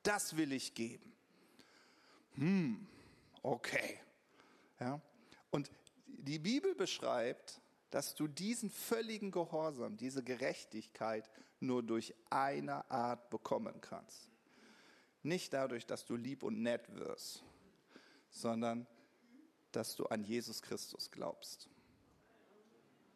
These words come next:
Ja? Und das Spannende ist, dass es so einen Moment gibt, ha, ich gebe euch noch eine Bibelstelle dazu, dass ihr wisst, dass ich hier auch nicht lüge. <laughs>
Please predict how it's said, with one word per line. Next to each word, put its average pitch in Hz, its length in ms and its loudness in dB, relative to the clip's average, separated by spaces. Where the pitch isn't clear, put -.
Ja? 117 300 2
Und 143 100 0
das 135 80 4
Spannende 170 580 2
ist, 131 440 2
dass 127 140 -2
es 135 120 2
so - 80 2
einen 127 120 2
Moment 139 500 2
gibt, - 520 0
ha, 139 140 2
ich 139 120 -2
gebe 147 200 2
euch 131 140 2
noch 123 100 2
eine 123 100 -2
Bibelstelle 120 540 2
dazu, 113 300 0
dass 110 180 -2
ihr 104 160 -6
wisst, 113 220 -6
dass 113 100 -4
ich 110 140 -6
hier 110 160 -2
auch 113 80 -4
nicht 101 180 -8
lüge. 117 480 0
<laughs> - 40 -20